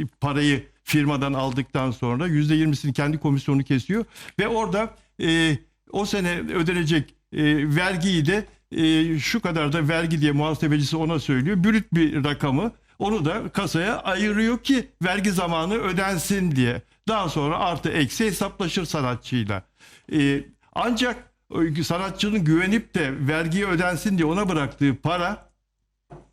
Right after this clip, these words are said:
sonuçta diğer sanatçıların, diğer oyuncuların parasıyla, vergi par-, vergiye ödenecek paralarıyla birlikte, e, hamhum şarolop yok oluyor.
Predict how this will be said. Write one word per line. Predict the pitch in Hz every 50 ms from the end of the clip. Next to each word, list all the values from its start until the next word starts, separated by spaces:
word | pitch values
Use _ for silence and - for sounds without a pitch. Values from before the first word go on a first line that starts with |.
| _
sonuçta | _ - - 180 196 214 190 147 - - - 165 180 202 226 226 - _ _ -
diğer | 185 220 233 202
sanatçıların, | - - 190 180 170 170 - 175 170 170 151 147 156 151 131 -
diğer | 139 202 220 214
oyuncuların | 196 175 165 170 151 151 160 156 160 156 156 143
parasıyla, | - 160 160 165 165 147 - 170 156 147 135 139
vergi | 156 160 156 175
par-, | - - 175 185 165 143
vergiye | 160 160 156 156 180 175
ödenecek | 160 147 160 139 143 143 - -
paralarıyla | 156 165 175 175 180 180 170 170 160 143
birlikte, | 143 151 147 - - 226 226 - - - _ _ _ _ _ -
e, | -
hamhum | - - 117 165 190 202 214 240 220 196
şarolop | - 196 196 202 202 220 262 247 254
yok | 220 226 240 233 233
oluyor. | 220 196 170 156 131 113 104 98